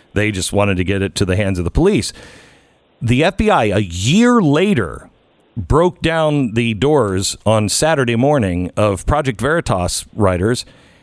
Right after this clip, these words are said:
and were searching for anything related to that diary. Now, I don't know what federal crime someone is committing with a, a diary, even if I, if I,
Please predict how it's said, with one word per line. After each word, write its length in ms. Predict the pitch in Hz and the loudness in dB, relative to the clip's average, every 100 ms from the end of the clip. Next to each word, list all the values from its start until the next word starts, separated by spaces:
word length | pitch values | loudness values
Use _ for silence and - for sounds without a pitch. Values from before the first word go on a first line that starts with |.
| _ | _
and 320 | 131 131 131 127 | -4 -2 0 2
were 120 | 127 | 0
searching 420 | - 185 - 175 | 2 0 0 -2
for 220 | - 151 - | 0 -2 0
anything 480 | 170 196 180 180 151 | -2 -2 0 2 2
related 680 | 135 123 139 151 113 98 | 2 2 0 2 -2 -2
to 100 | 117 | -2
that 260 | 104 107 92 | 0 -2 -2
diary. 580 | 107 117 101 64 - - _ _ _ _ _ _ - | -2 0 -2 -4 -10 -16 _ _ _ _ _ _ -4
Now, 280 | 117 127 _ _ _ - | -2 -2 _ _ _ -2
I 180 | 175 | 0
don't 280 | 226 226 180 | 2 0 0
know 200 | 165 185 | 2 4
what 380 | 151 135 190 - | 4 2 0 0
federal 580 | - - 180 160 147 127 | -6 -2 -2 0 0 0
crime 840 | - - 175 160 92 57 50 - - _ | -2 0 2 2 -2 -6 -10 -12 -18 _
someone 420 | - 131 139 135 123 | -6 -2 2 2 2
is 200 | 107 - | 0 0
committing 720 | 127 123 165 151 98 92 - - | 0 2 2 2 0 -2 -4 -4
with 500 | 101 113 101 - - - | 0 2 0 -4 -12 -4
a, 560 | 101 98 101 95 85 76 _ _ _ _ _ _ _ 107 | -2 0 0 -2 -4 -6 _ _ _ _ _ _ _ -2
a 80 | |
diary, 720 | 104 92 147 151 98 82 76 - _ _ - | 0 2 2 2 0 -4 -6 -8 _ _ -4
even 260 | 127 131 | -2 0
if 180 | 131 - | -2 0
I, 180 | 107 101 - 120 - - - | -2 -2 -4 -10 -10 -16 -6
if 160 | 135 | -2
I, 200 | 160 190 | 0 0